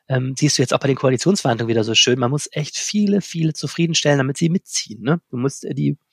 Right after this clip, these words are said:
gucken, dass alle anderen auch glänzen können. Du musst hören, wer hat welches Ziel, wer hat welche Befindlichkeit und so.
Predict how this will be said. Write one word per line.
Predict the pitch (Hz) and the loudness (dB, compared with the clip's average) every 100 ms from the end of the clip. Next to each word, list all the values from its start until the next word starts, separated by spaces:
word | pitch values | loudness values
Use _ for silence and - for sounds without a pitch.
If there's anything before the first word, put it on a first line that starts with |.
| - - - | -20 -18 -8
gucken, | - - 139 | -4 0 -2
dass | - | 0
alle | 151 165 | -2 0
anderen | 151 | 0
auch | 165 - | 0 0
glänzen | 147 151 160 | -2 -2 -4
können. | 147 147 139 | -4 -2 0
Du | |
musst | 139 - | -2 0
hören, | 147 143 | 2 2
wer | 139 139 | 2 0
hat | - | 0
welches | 147 - - - | -4 -2 -6 -6
Ziel, | - 156 156 151 143 | -8 0 2 4 2
wer | 147 139 | 2 2
hat | 139 | 2
welche | 139 143 | 0 -2
Befindlichkeit | 127 - 170 170 156 - 160 160 | -6 -6 -6 -6 -6 -2 0 -2
und | 143 | -4
so. | 160 | -4